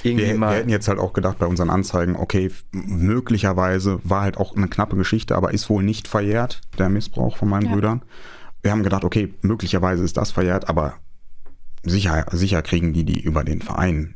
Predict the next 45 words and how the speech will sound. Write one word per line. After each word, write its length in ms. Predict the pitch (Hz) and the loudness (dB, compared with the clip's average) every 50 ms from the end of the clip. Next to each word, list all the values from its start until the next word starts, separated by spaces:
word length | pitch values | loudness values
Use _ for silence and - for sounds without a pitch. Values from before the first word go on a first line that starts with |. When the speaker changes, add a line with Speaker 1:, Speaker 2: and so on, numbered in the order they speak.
| - - | -8 -4
Speaker 3:
Ja. 140 | - 214 - | -2 -2 0
Speaker 2:
dran, 400 | - - 82 73 - - - - - - - - - | 2 0 0 0 -2 -2 -4 -4 -4 -4 -4 -2 0
sag 200 | - 82 85 - | 2 2 2 2
ich 80 | - | 2
mal, 200 | 85 80 76 - - | 2 0 0 0 0
ne? 180 | 87 85 82 - | 0 0 0 0
Aber 320 | - 160 139 139 - - - - - - - | 0 0 0 0 -2 -4 -6 -14 -18 -14 -4
auch 200 | - 175 190 - | -4 -4 -4 -2
da 380 | - - - - 78 78 85 | -2 -2 0 0 0 0 0
sind 220 | - - 87 - - | 0 0 0 0 0
halt 200 | 78 78 - - | -2 -2 -4 -6
keinerlei 380 | - - 87 82 80 82 80 | -2 -2 0 0 0 0 0
Ermittlungen, 600 | - - - 85 87 - - 90 90 98 95 92 95 - - | 0 0 0 0 0 0 -2 -2 0 0 -2 -4 -6 -6 -6
äh, 40 | 87 92 - - - - - - - | -6 -6 -8 -10 -14 -14 -16 -14 -6
Speaker 1:
Nix 280 | - 101 107 107 107 - | -2 -2 -2 -2 -4 -4
passiert. 420 | - 107 - - 110 101 98 - - - | -4 -2 -2 0 -2 -2 -2 -2 -4 -2
Speaker 2:
ja, 120 | - 98 - - - - | -2 -2 -2 -2 -6 -6
Speaker 1:
Gar 140 | - - 101 | -6 -6 -6
nix. 260 | 101 107 - - - - - - | -6 -8 -10 -14 -16 -12 -12 -10
Speaker 2:
stattgefunden. 560 | - - - - - - - - - - - - - - - - - - - - - - - - | -6 -4 -4 -4 -4 -4 -6 -6 -6 -6 -8 -10 -12 -14 -18 -18 -16 -16 -14 -10 -8 -8 -8 -4
Speaker 3:
Du 120 | - 233 214 | -4 -2 -2
bist 200 | 233 247 240 - | -2 -2 -2 -2
ja 100 | 220 185 | -2 -2
auf 160 | 190 196 196 | -2 -2 -2
einer 220 | 190 190 185 190 | -4 -2 -2 -4
Schule 360 | 180 - - 214 220 226 226 220 | -6 -6 -4 -4 -2 -2 -2 -2
für 120 | - 220 | -2 -4
Menschen 240 | 190 185 196 208 208 | -2 -2 -2 -4 -4
mit 80 | 196 | -4
Behinderung 420 | - 214 190 175 170 156 151 147 262 | -4 -2 -2 0 0 -2 -2 -4 -2
irgendwann 220 | 165 160 160 156 | -2 -2 -2 -2
gelandet, 400 | 151 165 160 156 156 156 151 156 | -2 -2 -4 -4 -4 -4 -4 -4
ne? 240 | 160 175 202 247 311 | -2 -2 -2 -2 0
Speaker 1:
Ja. 220 | - 110 104 - - - - - - - _ - _ - | 0 -2 -2 -2 -6 -16 -20 -20 -20 -20 _ -20 _ -10
Speaker 3:
Genau. 420 | - 202 196 185 160 151 151 156 - - - - | -6 -4 -2 0 0 -2 -4 -6 -10 -16 -20 -20
Vielleicht 200 | - - 196 190 | -4 -4 -2 -2
setzen 240 | - 208 190 - 214 | -2 -4 -2 -2 -4
wir 80 | 196 190 | -2 0
da 120 | 190 180 196 | 0 0 0
noch 140 | 214 202 | -2 0
mal 120 | 214 226 208 | -2 -2 -2
ganz 200 | 220 214 208 - | -2 -4 -4 -4
kurz 220 | - 226 208 - | -8 -12 -12 -12
chronologisch 580 | - - 220 214 214 208 202 202 202 208 - - - | -10 -6 -4 -2 -2 -2 -2 -2 -4 -6 -8 -6 -4
an. 280 | 185 185 202 214 226 | -2 -2 0 -2 -4